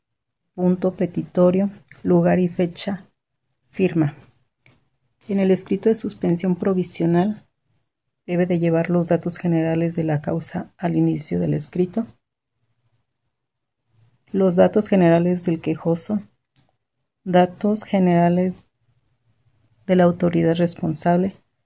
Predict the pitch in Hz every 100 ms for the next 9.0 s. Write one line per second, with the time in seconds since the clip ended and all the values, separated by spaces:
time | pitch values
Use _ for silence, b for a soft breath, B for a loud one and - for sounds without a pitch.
0 | _ _ _ _ 185 180 175 175 - 196
1 | 240 - _ _ _ _ _ _ - _
2 | _ _ - 180 185 180 - 185 185 -
3 | - _ _ _ _ _ 190 175 180 180
4 | 175 - 185 180 185 196 - - 190 185
5 | 185 175 185 190 196 196 180 180 170 170
6 | - 190 - 180 175 175 180 - 156 -
7 | 175 165 175 175 190 - _ _ _ _
8 | _ 175 170 165 - 170 165 196 202